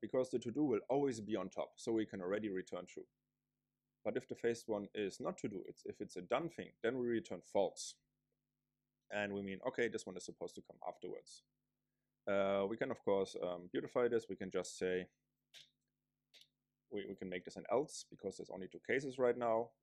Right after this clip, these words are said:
And you know what, we, we can even remove this else, and we can just say, <clears throat> if first is to do, then return true,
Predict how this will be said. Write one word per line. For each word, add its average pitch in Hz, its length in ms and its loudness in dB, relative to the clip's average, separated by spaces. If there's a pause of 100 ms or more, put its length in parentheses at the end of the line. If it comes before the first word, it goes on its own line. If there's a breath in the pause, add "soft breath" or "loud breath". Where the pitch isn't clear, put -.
(120)
And 180 100 -4
you 202 60 -4
know 196 80 0
what, 190 80 -2
we, 196 160 -4
we 214 80 -6
can 208 140 -4
even 165 200 -2
remove 135 360 2
this 98 200 -2
else, 92 220 -2
and 95 100 -6
we 107 60 -4
can 104 160 -6
just 95 280 0
say, 92 240 0 (520)
<clears throat> - 520 -20
if 151 800 4 (100)
first 117 280 2
is 101 180 -8
to 98 60 -12
do, 165 300 0 (680)
then 98 200 -4
return 90 360 -10
true, 147 180 -4